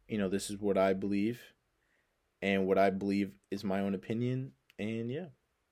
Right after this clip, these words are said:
and I don't think it should, we should be hurting one another. And I think we should just be loving one another. And once again, I realize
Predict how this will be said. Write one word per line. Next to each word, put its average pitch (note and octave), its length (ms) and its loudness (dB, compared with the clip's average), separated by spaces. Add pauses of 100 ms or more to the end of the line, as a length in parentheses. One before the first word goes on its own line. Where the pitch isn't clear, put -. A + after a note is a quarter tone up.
(220)
and G2 120 -2
I F#2+ 140 0
don't G2 180 -6
think A2 160 -8
it - 120 -8
should, A#2 460 -2 (640)
we B2 80 -4
should B2 140 -6
be B2 80 0
hurting A#2+ 340 0
one F#2+ 140 -2
another. F2 460 -8 (440)
And G2+ 300 -4
I F#2 80 -4
think G2 200 -6
we G2 60 -2
should - 140 -14
just G#2+ 180 -12
be G#2+ 60 -4
loving F#2+ 320 -8
one - 120 -12
another. G1+ 360 -12 (1700)
And F#2+ 160 -2
once F#2+ 160 -4
again, G#2+ 260 -4
I F#2 200 0
realize G2+ 640 0